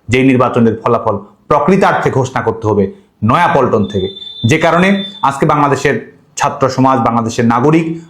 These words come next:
বাংলাদেশের দল মত নির্বিশেষে সবার প্রতি আহ্বান থাকবে যে আসুন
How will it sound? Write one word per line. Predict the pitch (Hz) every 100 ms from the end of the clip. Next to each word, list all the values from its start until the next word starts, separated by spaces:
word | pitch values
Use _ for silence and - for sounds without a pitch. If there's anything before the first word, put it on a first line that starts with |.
| -
বাংলাদেশের | 151 160 156 160 120
দল | 147 156
মত | 151 147 143
নির্বিশেষে | 156 160 160 160 156 - -
সবার | - 185 185 180
প্রতি | - 120 95 - _ -
আহ্বান | 123 160 156 127
থাকবে | 113 120
যে | 131
আসুন | 143 - 170 104